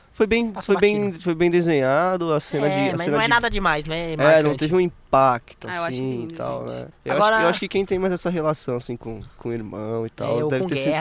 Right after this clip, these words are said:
Speaker 1: inte-,
Speaker 2: que
Speaker 1: deve
Speaker 2: passou
Speaker 1: ter
Speaker 2: na
Speaker 1: se ide-,
Speaker 2: guerra.
Speaker 1: deve ter se identificado mais.
Speaker 2: É.
Speaker 3: Ah, eu me identifiquei muito, porque, nossa, se alguém mata minha irmã, mano, eu vou pra cima, eu viro
Speaker 2: E morre também, é
Speaker 3: eu
Speaker 2: isso
Speaker 3: viro
Speaker 2: aí.
Speaker 3: leoa.
Speaker 2: <laughs>
Speaker 3: Vocês não fazem ideia.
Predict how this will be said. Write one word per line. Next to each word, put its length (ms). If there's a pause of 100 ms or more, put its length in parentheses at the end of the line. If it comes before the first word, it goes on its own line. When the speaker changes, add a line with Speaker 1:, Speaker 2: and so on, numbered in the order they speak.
Speaker 1:
inte-, 40
Speaker 2:
que 60
Speaker 1:
deve 140
Speaker 2:
passou 80
Speaker 1:
ter 80
Speaker 2:
na 60
Speaker 1:
se 60
ide-, 140
Speaker 2:
guerra. 220
Speaker 1:
deve 140
ter 100
se 100
identificado 640
mais. 560
Speaker 2:
É. 80
Speaker 3:
Ah, 140
eu 60
me 80
identifiquei 440
muito, 240
porque, 220
nossa, 260
se 140
alguém 240
mata 240
minha 140
irmã, 180
mano, 500
eu 60
vou 120
pra 180
cima, 540
eu 100
viro 240 (240)
Speaker 2:
E 40
morre 280
também, 420
é 60
Speaker 3:
eu 60
Speaker 2:
isso 80
Speaker 3:
viro 160
Speaker 2:
aí. 40
Speaker 3:
leoa. 800
Speaker 2:
<laughs> 340 (520)
Speaker 3:
Vocês 240
não 140
fazem 340
ideia. 440